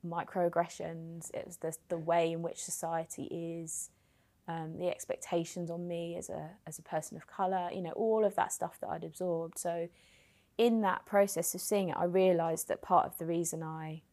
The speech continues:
dropped all my creativity was because the experience of being at university was, um, yeah, it was very challenging. It was, I think I was one of two people of colour in the cohort of two hundred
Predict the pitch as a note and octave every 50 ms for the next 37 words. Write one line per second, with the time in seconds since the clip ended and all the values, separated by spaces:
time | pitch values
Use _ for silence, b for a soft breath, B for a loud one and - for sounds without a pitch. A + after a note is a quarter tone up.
0 | _ - - F3 F#3 F#3 - - - - - - - F#3 F3+ F3 D#3+ D#3 - -
1 | D#3+ D#3 D#3+ - G3 G3 G3+ F#3+ - - D#3+ D#3+ D#3+ D#3+ D#3 D3+ - - E3+ -
2 | - - D#3+ D#3 D#3 D#3 D#3 - b b b b b b b b b b b b
3 | b b b b b _ - G3+ F#3+ F#3+ F#3 - - - A3+ A#3 A#3 A3+ A3 G#3
4 | - - F3+ E3 F#3+ F3+ F3 E3+ - - F3+ E3+ D#3+ F3 F#3+ G#3+ A3 A3 - -
5 | F#3+ - - F3 D#3 D3+ D#3+ D#3+ E3+ G#3 A3 G#3 - - - - G3+ G#3 G3+ G3+
6 | G3+ G3+ G3+ G3+ G3 G3+ _ _ _ _ _ _ _ _ _ _ _ _ _ _
7 | _ _ _ _ _ _ _ _ _ - - - G#3+ G#3+ A3 A3+ A3 G#3 - A#3+
8 | A#3+ A#3+ - - A3+ A#3+ C4 C4+ A#3+ - - F3+ E3 - - - E3+ - - -
9 | _ _ _ _ _ _ _ _ _ _ _ _ _ _ _ _ _ _ - -
10 | - - F#3 - A3+ G#3+ - G#3 F#3+ F#3 F#3 F3 G3+ G3 F#3 F3+ F3 - - -
11 | - B3+ B3+ B3 A#3 - A3+ G3+ - F#3+ F#3 - - - F#3 F3+ E3+ E3+ E3+ E3+
12 | E3 E3+ E3 E3 - - F3 E3+ E3 E3 E3 E3 - - - D#3+ D#3+ - - -
13 | - - _ _ _ _ _ - - - F3+ E3+ - F3 E3 E3 - - D#3+ -
14 | -